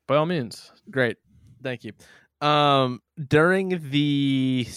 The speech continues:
Speaker 2: test screening, when you get that, uh, Born in a Trunk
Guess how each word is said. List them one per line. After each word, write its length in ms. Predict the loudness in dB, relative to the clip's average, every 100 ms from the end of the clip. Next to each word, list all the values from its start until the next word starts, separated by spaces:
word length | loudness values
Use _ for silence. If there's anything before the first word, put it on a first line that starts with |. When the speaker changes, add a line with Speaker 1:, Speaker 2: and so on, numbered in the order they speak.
| -8
Speaker 2:
test 320 | -2 -2 -2
screening, 500 | -8 -6 -4 -2 -2
when 160 | -2 -2
you 140 | -4
get 220 | -2 -2 2
that, 280 | 2 0 -4 _ -6
uh, 260 | -2 -2
Born 340 | -2 0 0 0
in 60 |
a 60 | -4
Trunk 500 | -4 -4 -4 -8